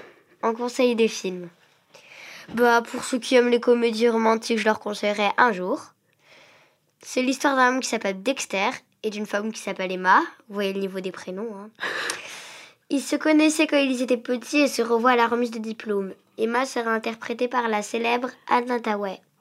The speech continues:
Elle joue aussi dans Princesse malgré elle, un super film pour les petites princesses,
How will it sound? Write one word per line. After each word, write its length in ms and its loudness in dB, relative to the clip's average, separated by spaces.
Elle 300 6
joue 160 0
aussi 180 -2
dans 140 4
Princesse 420 -2
malgré 380 -4
elle, 760 0
un 200 2
super 400 0
film 260 -4
pour 140 -8
les 100 -2
petites 300 -14
princesses, 640 -4